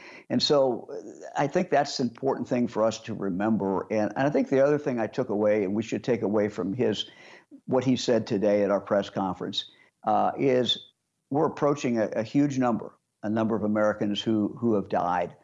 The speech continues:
And that's just absolutely gut-wrenching and, and horrible. But in addition to that, we have a lot of Americans who suffered, uh, like this doctor did, uh, who went literally through hell. And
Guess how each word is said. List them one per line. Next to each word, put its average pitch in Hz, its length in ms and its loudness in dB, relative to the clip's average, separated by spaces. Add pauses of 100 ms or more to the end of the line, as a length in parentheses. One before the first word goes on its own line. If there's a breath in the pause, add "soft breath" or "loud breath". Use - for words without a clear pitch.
(320)
And 120 140 0
that's 117 160 0
just - 280 -4 (100)
absolutely 120 640 0
gut-wrenching 104 920 -2
and, - 160 -6 (100)
and 92 140 -4
horrible. 104 580 0
But - 200 -2
in 127 100 2
addition 120 500 0
to 107 120 -4
that, 80 300 -2 (300 loud breath)
we 147 160 4
have 175 160 2
a 107 120 2
lot 110 480 0
of 110 100 -8
Americans 107 640 -2
who 113 120 -4
suffered, 107 540 -2 (120)
uh, 95 240 0
like - 220 -2
this 117 160 -4
doctor 95 420 -2
did, 92 300 -6 (420 soft breath)
uh, 104 120 2
who 123 100 2
went - 340 0
literally 135 320 2
through 110 200 0
hell. - 500 -4 (440)
And 117 720 2